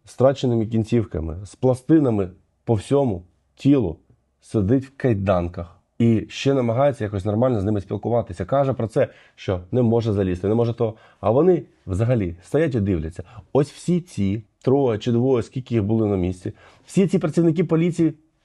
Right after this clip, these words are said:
негайно повинні бути звільнені. Якщо комісія дисциплінарна зас-, зараз, е, проведе розгляд, е, справи і притягне там до, до відповідальності Дагана, Совара Дагана, ну, це буде просто пік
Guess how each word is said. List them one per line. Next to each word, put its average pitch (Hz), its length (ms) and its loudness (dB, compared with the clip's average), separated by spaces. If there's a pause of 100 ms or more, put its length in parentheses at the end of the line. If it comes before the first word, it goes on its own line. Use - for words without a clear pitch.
негайно 117 680 2
повинні 110 320 0
бути 107 260 -2
звільнені. 87 500 -2 (440)
Якщо 156 520 0 (420)
комісія 92 680 2 (300)
дисциплінарна 107 720 0
зас-, 107 300 -2
зараз, 117 380 0 (280)
е, 107 120 2
проведе 123 360 2
розгляд, 92 460 0
е, 98 80 -2
справи 92 560 0 (100)
і 104 240 2
притягне 110 540 0
там 98 200 0
до, 101 120 2
до 107 180 2
відповідальності 104 760 0 (280)
Дагана, 127 500 0
Совара 120 320 0
Дагана, 120 380 0 (280)
ну, 131 140 4
це 131 120 0
буде 117 260 2 (320)
просто 151 420 4 (160)
пік 147 320 2